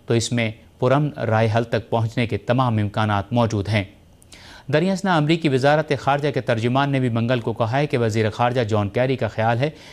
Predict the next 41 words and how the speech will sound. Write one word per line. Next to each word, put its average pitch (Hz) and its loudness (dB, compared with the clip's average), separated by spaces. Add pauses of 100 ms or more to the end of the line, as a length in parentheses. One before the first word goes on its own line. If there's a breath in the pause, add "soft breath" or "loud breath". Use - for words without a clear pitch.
(100)
کہ 143 0
کانگریس 135 0
کی 123 -2
جانب 117 0
سے 147 0
ایران 147 0
کے 123 -10
خلاف 123 0
مزید 113 -2
پابندیاں 113 2 (260 loud breath)
اور 165 2
وہ 139 4
بھی 127 -2
ایسے 131 -2
حالات 123 0
میں 131 -4
کہ 110 -2
جب 110 -2 (100)
تہران 123 0
سے 107 -2 (380 loud breath)
اس - -2
کے 135 2
ایٹمی 147 2
پروگرام 123 -2
کے 127 -4
سلسلے 127 -2
میں 127 0
مذاکرات 113 -2
جاری 123 0
ہیں، 151 0 (240 loud breath)
ایک 117 0 (100)
غلطی 113 0
ہوگی۔ 104 0 (1600 loud breath)
ترجمان 151 2
نے 175 -2
کہا 175 0
کہ 165 0
جان 131 2
کیری 131 2
بدھ 127 0
کو 151 0